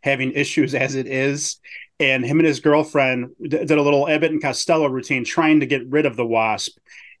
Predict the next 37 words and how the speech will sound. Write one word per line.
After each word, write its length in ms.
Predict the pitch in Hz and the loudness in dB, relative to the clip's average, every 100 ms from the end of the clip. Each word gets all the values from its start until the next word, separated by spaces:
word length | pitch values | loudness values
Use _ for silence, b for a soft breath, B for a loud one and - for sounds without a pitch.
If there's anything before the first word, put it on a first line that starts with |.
| _ | _
And 380 | 139 131 123 110 | 2 2 0 -2
when 140 | 131 151 | -2 0
I 160 | 190 | 0
heard 540 | 170 190 156 127 117 - | 0 0 0 0 -6 -6
that 140 | 135 - | -6 -2
the 80 | 127 | 0
wasp, 520 | 127 127 120 - - | 4 2 0 -6 -4
you 100 | 165 | -2
know, 100 | 135 | 2
we're 100 | 160 | 2
gonna 80 | 180 | 2
get 140 | 170 180 | 2 2
into 240 | 151 131 | 0 0
memorabilia 520 | 123 147 127 147 147 | 0 0 0 0 0
and 140 | 131 127 | -2 0
collectibles. 460 | 143 139 110 104 | -2 -2 -6 -4
When 80 | 131 | 0
I 120 | 156 | 0
heard 180 | 160 165 | 0 0
that 180 | 143 - | -2 -2
the 320 | 139 123 117 B B B _ | -2 -2 -6 B B B _
wasp 500 | 117 123 143 151 - | -2 2 2 0 -2
went 180 | 151 151 | -2 -2
behind 680 | 135 - 185 190 175 170 170 _ _ _ - | -4 -2 2 4 4 4 -4 _ _ _ -2
his 260 | 147 127 | -2 -2
Woody 340 | 123 147 139 135 | -2 0 0 0
Allen 280 | 160 156 | 2 2
poster, 420 | - 127 120 127 113 | 2 -2 -2 -6 -2
I 180 | 151 | 0
was 160 | 202 180 | 2 0
freaking 340 | - 147 - 117 | 0 -2 -2 -6
out. 300 | 107 113 - 135 | -2 -4 -4 -4
I 80 | |
was 100 | 160 | -2
having 260 | 165 139 131 | 0 -2 -2
anxiety 460 | 123 113 120 113 120 | -4 -2 0 0 -2
because 680 | 123 - 147 135 127 120 | -6 0 0 2 -2 -8